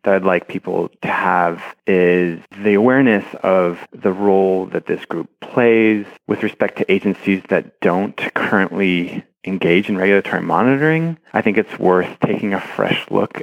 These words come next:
at why not. At agencies that maybe are too heavily reliant on regulatory monitors, I think it's worth thinking about accountability mechanisms such as appeals processes or a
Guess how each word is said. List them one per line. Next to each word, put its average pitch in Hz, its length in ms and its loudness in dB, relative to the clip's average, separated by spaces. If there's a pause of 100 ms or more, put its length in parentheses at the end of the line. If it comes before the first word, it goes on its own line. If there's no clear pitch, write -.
at - 220 -2 (260)
why 92 260 -2
not. 87 440 -4 (120)
At 107 140 2
agencies 98 680 0 (160)
that 95 300 2
maybe 95 280 0
are 90 140 2
too 107 840 0
heavily 95 480 -2
reliant 92 680 -2
on 135 260 -2
regulatory 135 420 0
monitors, 135 560 2 (180)
I 107 60 -10
think 104 140 -4
it's - 200 -6
worth 104 340 0 (460)
thinking 104 320 0
about 98 480 2 (360)
accountability 104 520 2
mechanisms 120 840 0
such 101 160 -2
as 90 100 -4
appeals - 320 0
processes 90 840 0 (160)
or 85 580 2 (500)
a 98 120 0